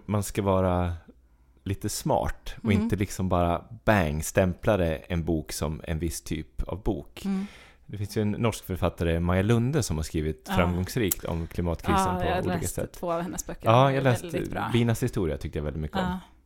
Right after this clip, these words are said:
Speaker 1: Jag tror att det är liksom, hon har skapat intressanta berättelser och det i sig har sålt, eh,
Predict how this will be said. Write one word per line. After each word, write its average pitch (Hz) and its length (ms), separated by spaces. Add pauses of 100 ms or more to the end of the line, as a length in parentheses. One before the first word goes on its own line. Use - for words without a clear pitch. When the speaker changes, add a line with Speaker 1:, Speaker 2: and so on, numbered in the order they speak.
(360)
Speaker 1:
Jag 98 200
tror 113 240
att 87 140
det - 80
är 80 40
liksom, 80 340
hon 87 140
har 85 80
skapat - 520
intressanta 80 580
berättelser - 640
och 82 80
det 85 220
i 85 100
sig - 300
har 76 140
sålt, - 460 (440)
eh, 87 80